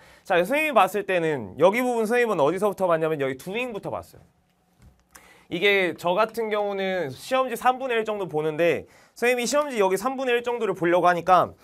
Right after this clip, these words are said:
이 문장이 좀 되게 길더라고. 여기 doing부터 시작되는 문장이 어디까지 시작되냐, 여기까지 끝나면 task에서 끝난단 말이야. 그러다 보니까 한 이쯤 봤는데 안 보여서 그래서 어쩔 수 없이 한 이 문장부터 왔어요. 그래서 지문 한 중간부터 시작을 하게 됐는데 봐봐.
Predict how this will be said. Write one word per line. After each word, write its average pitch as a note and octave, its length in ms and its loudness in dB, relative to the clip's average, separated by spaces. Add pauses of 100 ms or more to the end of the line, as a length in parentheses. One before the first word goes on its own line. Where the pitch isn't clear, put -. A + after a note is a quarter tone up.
(240)
이 G#3+ 120 -2
문장이 C4 260 2
좀 G#3+ 140 -2
되게 D#3+ 200 -2
길더라고. E3+ 800 0
여기 A#2 120 -8
doing부터 A3+ 500 -6
시작되는 A3 420 -6
문장이 D#3 360 -2
어디까지 F3 400 -2
시작되냐, D#3+ 420 -8
여기까지 F3 300 -2
끝나면 C#3 360 -6
task에서 B3 460 -10
끝난단 G2 340 -12
말이야. - 220 -20 (400)
그러다 F#3+ 260 2
보니까 F#3 480 2 (240)
한 A#3+ 140 -6
이쯤 B3 220 -8
봤는데 G#3+ 280 2
안 E3 240 0
보여서 G3 400 2
그래서 D3 220 -2
어쩔 E3 200 -2
수 G#3 100 -4
없이 F3+ 140 -6
한 C3+ 120 -2
이 E3 100 -6
문장부터 F3+ 400 -4
왔어요. A#2+ 440 -4
그래서 B2 200 -12
지문 D#3+ 280 -10
한 D#3 100 -4
중간부터 E3+ 800 -2
시작을 E3+ 320 0
하게 E3 140 2
됐는데 B2 540 -10
봐봐. C#3+ 360 0